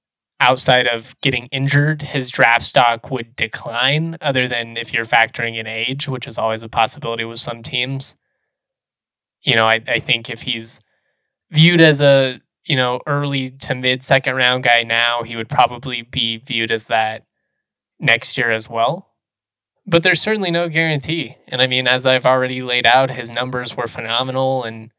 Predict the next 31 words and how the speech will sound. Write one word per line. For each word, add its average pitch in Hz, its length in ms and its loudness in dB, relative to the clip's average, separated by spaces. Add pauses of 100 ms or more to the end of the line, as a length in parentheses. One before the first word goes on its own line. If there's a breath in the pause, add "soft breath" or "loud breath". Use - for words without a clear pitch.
(480)
you 135 120 -2
know, 117 80 2
they 113 100 -4
could 113 220 -14
dip 139 200 0
a 151 40 -2
little 139 260 -2
bit, 139 300 2
and - 20 -18
then 117 140 -8
all 117 180 -2
of 113 60 -14
a 113 40 -12
sudden 117 360 -4
you're 113 180 -4
a, 110 280 -10
a 117 80 -12
middle 160 420 4
of 151 100 -6
the 151 80 -6
pack 147 340 -2
second 139 300 -2
round, 135 340 -2
you 123 60 -8
know, 120 100 -12
mid 127 260 -8
to 113 100 -8
late 135 240 0
second 131 320 0
round 127 240 -4
versus, 110 500 -6